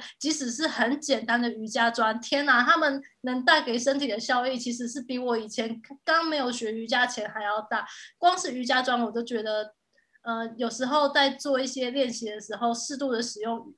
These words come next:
瑜伽砖这个很基本辅具就会带，带给我不同的效果。然后譬如说在做一些前弯的动作的时候，瑜伽砖其实是给自己很大的稳定的辅助和支撑。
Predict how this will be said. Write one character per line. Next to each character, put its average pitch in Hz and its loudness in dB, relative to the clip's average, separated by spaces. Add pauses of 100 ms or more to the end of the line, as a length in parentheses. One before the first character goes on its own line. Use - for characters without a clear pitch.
(140)
瑜 233 -4
伽 247 2
砖 226 -2
这 277 0
个 226 0
很 220 -6
基 254 -8
本 214 -4
辅 196 -20
具 240 -10
就 247 -2
会 240 0
带， 233 -2 (140)
带 240 0
给 220 -6
我 196 -6
不 262 -10
同 214 -8
的 196 -6
效 - -6
果。 - -20 (320)
然 220 0
后 233 4
譬 277 -2
如 254 0
说 240 -4
在 262 -2 (140)
做 254 -2
一 254 0
些 247 -2
前 208 -6
弯 233 2
的 214 -2
动 226 -6
作 233 -4
的 208 -6
时 208 -8
候， 220 0
瑜 220 -6
伽 240 0
砖 262 -2
其 247 -4
实 214 -6
是 247 -8
给 214 -8 (440)
自 320 -2
己 233 -2
很 208 -8
大 262 4
的 214 -6 (240)
稳 202 -4
定 247 -2
的 208 -4
辅 196 -16
助 262 -8
和 247 -2
支 208 -12
撑。 190 -12